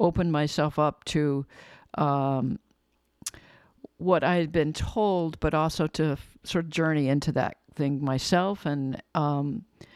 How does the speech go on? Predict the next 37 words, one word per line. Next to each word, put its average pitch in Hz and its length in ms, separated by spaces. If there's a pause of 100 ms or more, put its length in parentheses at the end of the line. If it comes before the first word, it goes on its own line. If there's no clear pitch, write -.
(280)
my 156 220
blog 160 460
that 156 140
I 139 80
started 151 440
a 147 40
while 147 240
ago 147 260
called - 260
Spiritual 156 480
Suckitude 156 640
was 147 160
really 156 280
for 143 360 (440)
people 254 280
who 233 80
are 190 120
trying 185 340
to 185 80
be 165 460 (420)
spiritual 180 560
but 165 140
not 160 220
very 160 200
good 170 220
at 196 220
it, - 160 (160)
'cause 165 120
that's 156 240
kinda 165 240
how 175 180
I've 170 300 (100)
interpreted 170 600
myself 156 640
as 156 260 (360)
somebody 170 440
who, 156 380